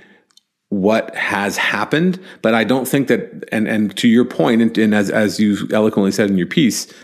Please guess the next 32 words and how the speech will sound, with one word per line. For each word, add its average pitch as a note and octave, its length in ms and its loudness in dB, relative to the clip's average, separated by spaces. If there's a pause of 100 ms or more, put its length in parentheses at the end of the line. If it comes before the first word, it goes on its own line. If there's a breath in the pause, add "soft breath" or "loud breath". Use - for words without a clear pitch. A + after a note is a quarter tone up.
as F#2+ 100 -2
a F#2 60 -4
master G2+ 360 0
of F#2 120 0
journalism, F#2+ 600 2 (1160 loud breath)
this C#3 200 4
isn't, D3+ 220 4
these D3+ 160 6
aren't, F3 160 2
like, A#2 140 0 (500)
big C3 220 0
problem-, A2 320 0
these B2 160 4
aren't B2+ 200 0
capital A#2 300 0
P A2+ 180 -2
problems, - 680 -4 (360 loud breath)
right? A2 120 0
There's B2 100 2
nothing D3 220 4
glaring A#2+ 560 4
about G#2+ 200 2
the G2+ 80 0
team B2 220 2
that G2+ 80 2
you're F#2+ 100 0
like, F#2+ 160 0
"They G#2 440 -2
gotta G2 180 0
get G#2 160 -4
this - 160 -8
fixed." - 400 -4